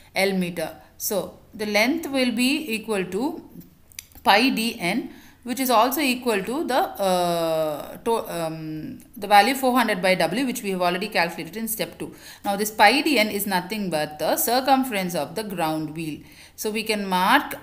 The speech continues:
uh, you, we can use a rope for measuring the circumference of the ground wheel, or we can even, uh, use the specifications given by the manufacturer.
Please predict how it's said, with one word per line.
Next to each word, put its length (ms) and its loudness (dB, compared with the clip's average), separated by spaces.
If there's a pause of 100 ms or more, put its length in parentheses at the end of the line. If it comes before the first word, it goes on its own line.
uh, 240 0
you, 120 -6
we 80 -4
can 160 -2
use 320 0
a 280 2
rope 300 -2
for 240 -4
measuring 520 -6
the 100 -6
circumference 520 -6
of 100 -8
the 60 -10
ground 360 -6
wheel, 260 -6
or 160 0
we 140 -6
can 200 -8
even, 320 -6
uh, 380 -2
use 380 -6
the 100 -4
specifications 680 -4
given 260 -4
by 140 0
the 80 -4
manufacturer. 720 -6